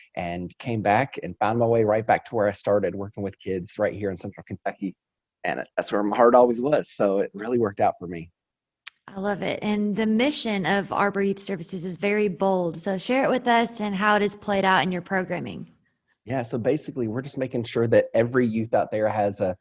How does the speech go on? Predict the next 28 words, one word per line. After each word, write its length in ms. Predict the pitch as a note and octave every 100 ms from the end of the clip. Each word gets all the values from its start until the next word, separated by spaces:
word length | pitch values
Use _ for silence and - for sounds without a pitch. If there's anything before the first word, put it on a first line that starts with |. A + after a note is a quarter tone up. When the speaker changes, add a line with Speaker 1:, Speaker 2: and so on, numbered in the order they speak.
| - - -
Speaker 1:
safe 340 | - C#3+ C3+
and 100 | G#2+
stable 400 | - B2 A#2 A2
home, 460 | G#2 G#2+ G#2 F#2+ G2+ A#2+
um, 380 | A2 G#2+ F#2+ G2 - - -
whatever 320 | A2+ A2+ A2+
that, 180 | A2+ -
wherever 320 | G#2 A2+ A2+
that 160 | A2+
may 140 | G2+ G2
be. 400 | F#2+ G2+ F#2 F2 _ _
Uh, 60 | E2+
so 200 | - G2+
we 400 | G#2+ A2 G#2+ G#2 - _ - - _
work 160 | B2 B2
with 220 | B2 -
kids, 480 | C#3+ C#3 C#3+ C#3 -
uh, 400 | G#2+ G#2+ G2 F#2
as 180 | A2+ G#2+
young 220 | A#2+ C3
as 140 | G#2+
newborns 600 | B2 B2 B2 C#3+ D3+ C#3+ -
through 300 | G#2+ A#2 A#2
age 220 | G#2 G2+
seventeen. 680 | - A2+ A#2 G#2 A2+ A#2+ C#3
We 100 | A#2+
provide, 500 | - G2 G2+ F#2+ F#2 - _ _ -
uh, 280 | F#2 E2+